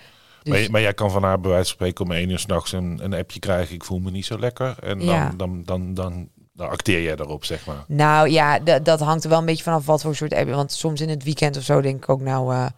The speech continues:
Speaker 1: ik spreek je maandag wel
Speaker 2: Prima.
Speaker 1: weer."
Speaker 2: Ja,
Speaker 1: Ja.
Speaker 2: ja, ja, ja.
Speaker 1: Eh, ehm, maar, maar soort van, als er, als er echt iets is, dan ben ik er voor haar. Ja. En dat zou ook voor, voor
Speaker 2: Dat
Speaker 1: al
Speaker 2: zou,
Speaker 1: mijn
Speaker 2: ja,
Speaker 1: artiesten
Speaker 2: precies.
Speaker 1: zijn.
Speaker 2: En dat
Speaker 1: Als
Speaker 2: zou dan andersom niet zo zijn, dat als jij je slecht voelt, ga je niet een van je artiesten bellen.
Speaker 1: Nee, dat is, dat is
Speaker 2: Dat
Speaker 1: niet
Speaker 2: is
Speaker 1: zo.
Speaker 2: de
Speaker 1: Daar heb ik toch wel mijn eigen vriendinnen voor of, of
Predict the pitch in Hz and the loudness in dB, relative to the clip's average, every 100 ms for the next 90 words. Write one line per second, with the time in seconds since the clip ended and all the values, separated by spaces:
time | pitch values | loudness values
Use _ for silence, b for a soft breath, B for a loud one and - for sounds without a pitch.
0 | _ - - 143 139 135 135 135 135 110 | _ -2 2 2 0 -2 -2 2 4 6
1 | 135 - - 101 98 156 143 82 76 - | 4 0 2 2 4 4 4 2 -4 -6
2 | - - - 175 170 - 175 160 160 160 | -6 0 6 8 8 6 6 6 6 2
3 | - 160 151 - 156 - 151 143 143 - | 0 2 2 2 -6 0 2 4 2 0
4 | 156 139 143 104 135 151 - 165 - - | -4 2 2 2 2 2 2 4 2 2
5 | 175 - 160 165 170 - 165 147 135 156 | 0 0 0 2 0 4 4 4 2 2
6 | 143 139 - 131 127 - - 156 156 131 | 0 0 2 2 4 2 0 2 2 2
7 | - - 156 143 - 139 135 - 127 90 | -2 -4 2 2 4 4 4 0 -2 -4
8 | - 156 156 - 143 135 135 101 127 - | -2 2 4 4 2 2 0 0 0 -2
9 | 127 - 98 98 95 104 95 92 95 90 | -2 0 0 2 2 4 4 2 2 0
10 | 95 95 - 90 85 87 82 87 92 85 | -2 -2 -4 -2 -2 -2 -2 -2 0 0
11 | 85 87 85 92 87 85 87 87 90 80 | 0 -4 -4 -6 -6 -6 -6 -6 -6 -8
12 | 80 82 78 - 73 - 69 69 69 208 | -8 -8 -8 -8 -10 -10 -10 -10 -4 0
13 | 254 233 180 185 196 - 196 208 202 196 | 2 4 4 2 0 0 0 0 -2 -2
14 | 214 202 156 147 151 165 156 165 160 165 | 2 4 6 6 4 2 2 2 4 4
15 | 165 - 160 160 151 170 156 156 143 151 | 2 0 0 0 -4 -2 -2 -2 -2 2
16 | 151 143 131 - 143 | 4 2 -2 -4 -4